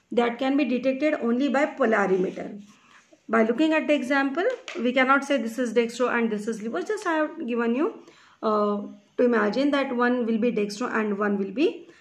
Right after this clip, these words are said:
levo. So this was all about isomerism in coordination compounds. Go through video carefully.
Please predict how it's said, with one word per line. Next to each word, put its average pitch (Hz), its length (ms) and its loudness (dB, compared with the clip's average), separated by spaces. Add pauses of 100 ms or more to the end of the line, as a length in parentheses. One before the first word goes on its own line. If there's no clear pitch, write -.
(160)
levo. 196 360 -2 (640)
So 220 360 2
this 240 220 0
was 330 280 2
all 330 240 4
about 311 400 2 (600)
isomerism 262 840 2
in 214 280 0
coordination 220 720 2
compounds. 247 600 2 (500)
Go 233 200 6
through 269 240 0
video 254 360 2
carefully. 233 760 -4